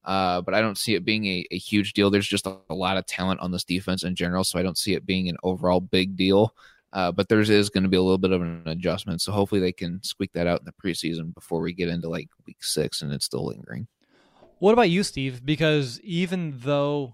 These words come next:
Speaker 2: all the talent is gonna remain, or the vast majority of the talent is gonna remain on the defense, uh, what kind of impact do you think the changing coaches and overall leadership per position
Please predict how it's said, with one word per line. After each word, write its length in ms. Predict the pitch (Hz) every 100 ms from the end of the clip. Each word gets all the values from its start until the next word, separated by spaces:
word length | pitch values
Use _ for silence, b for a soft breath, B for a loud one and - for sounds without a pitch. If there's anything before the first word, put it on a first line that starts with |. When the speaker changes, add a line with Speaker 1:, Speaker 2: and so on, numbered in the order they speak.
| -
Speaker 2:
all 200 | 135 139
the 120 | 135
talent 480 | - - 135 135 123
is 120 | 117
gonna 180 | 131 123
remain, 400 | 123 113 117 110
or 300 | 110 110 -
the 100 | -
vast 360 | 113 127 127 -
majority 640 | 139 113 127 123 120 120
of 140 | 117 117
the 80 |
talent 320 | 117 120 120 107
is 100 | -
gonna 140 | 120
remain 360 | 117 110 113 107
on 280 | 107 110
the 80 | 107
defense, 640 | 95 - 127 - 113 107 - b b b b
uh, 140 | 117
what 160 | 120 143
kind 100 | 180
of 60 |
impact 320 | 139 139 113 -
do 60 |
you 40 | 107
think 240 | 113 110
the 520 | 117 110 104 101 104 -
changing 460 | - 143 131 131
coaches 640 | 120 - 135 135 123 110 104
and 280 | 110 110 -
overall 320 | 131 139 131 117
leadership 440 | 131 127 123 -
per 160 | - 131
position 540 | 113 120 117 110 98